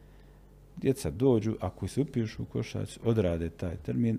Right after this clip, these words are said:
a samo jedan mali postotak će stvarno dati, ono, nešto više od sebe. Stalno ide ona priča o Draženu Petroviću i, i, ili Toniju Kukoću, kako su oni dolazili prije treninga, ostali poslije treninga.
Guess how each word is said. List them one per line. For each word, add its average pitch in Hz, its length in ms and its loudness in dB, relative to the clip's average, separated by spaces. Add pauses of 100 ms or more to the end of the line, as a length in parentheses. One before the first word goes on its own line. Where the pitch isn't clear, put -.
a - 60 -16
samo 160 280 2
jedan 175 180 6
mali 143 340 6
postotak 117 480 0
će 98 120 -8
stvarno 147 420 2
dati, 123 420 0 (120)
ono, 98 240 -2 (400)
nešto 117 340 6
više 123 380 6
od 107 120 6
sebe. 82 280 -2 (460)
Stalno 190 460 6
ide 160 220 6
ona 143 180 10
priča 135 500 6
o 101 160 6
Draženu 104 400 6
Petroviću 92 800 2
i, 90 40 0
i, 98 160 -2
ili 95 300 0
Toniju 101 340 2
Kukoću, - 460 -4
kako 104 220 2
su - 100 -4
oni 113 80 2
dolazili 107 400 2
prije 127 260 2
treninga, 117 360 4
ostali 90 340 -4 (360)
poslije 95 240 -2
treninga. 71 420 -8